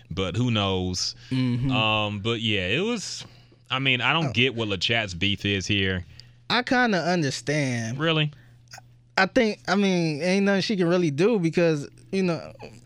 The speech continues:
Speaker 2: it's not her song. It'd be different if it was her song.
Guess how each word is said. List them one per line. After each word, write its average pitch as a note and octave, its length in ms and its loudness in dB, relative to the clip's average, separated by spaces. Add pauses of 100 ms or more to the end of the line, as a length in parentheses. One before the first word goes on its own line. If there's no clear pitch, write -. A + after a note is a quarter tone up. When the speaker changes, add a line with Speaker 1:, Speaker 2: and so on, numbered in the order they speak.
(560)
Speaker 2:
it's D3 140 0
not E3+ 260 4
her F#3+ 160 4
song. D#3 640 -2
It'd D#3 180 2
be E3 100 0
different D#3+ 320 2
if C#3+ 120 -2
it E3 80 2
was C#3+ 180 0
her F3+ 160 2
song. E3 420 -2